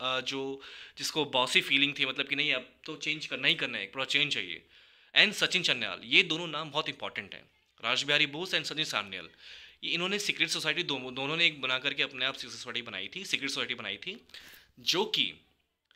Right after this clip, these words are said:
आपके किस चीज़ के लिए था? मिलिटेंट अप्रोच के लिए था। Military as in like कि भाई ठीक है, ब्रिटिशर्स के साथ लूटपाट करनी है, निकालना है चीज़ों को। एक सीक्रेट सोसाइटी जहाँ पर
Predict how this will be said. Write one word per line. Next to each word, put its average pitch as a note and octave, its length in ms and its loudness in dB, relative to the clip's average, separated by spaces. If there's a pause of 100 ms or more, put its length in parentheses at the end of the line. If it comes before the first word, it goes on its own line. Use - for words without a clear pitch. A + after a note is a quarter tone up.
(200)
आपके C#3+ 260 4
किस - 300 0
चीज़ G3+ 160 2
के G3 80 -2
लिए F#3 60 4
था? G#3+ 480 -2
मिलिटेंट G3 560 8
अप्रोच C#3+ 340 -4
के B2 120 -4
लिए F#2 140 -10
था। - 300 -20 (800)
Military F3 400 4
as F3 80 0
in F#3+ 60 0
like G3 240 0
कि A3+ 180 -6
भाई F3+ 220 -4
ठीक F3+ 240 -8
है, - 240 -6 (180)
ब्रिटिशर्स F3 440 2
के F#3+ 60 -6
साथ G3 100 -2
लूटपाट F3 420 4
करनी G2 300 -8
है, - 180 -14 (680)
निकालना F3 360 4
है D3+ 120 2
चीज़ों G#2 240 -2
को। F#2 160 -18
एक D#3+ 140 -2
सीक्रेट F3+ 340 4
सोसाइटी G#3 240 4
जहाँ F3+ 180 0
पर A3 320 0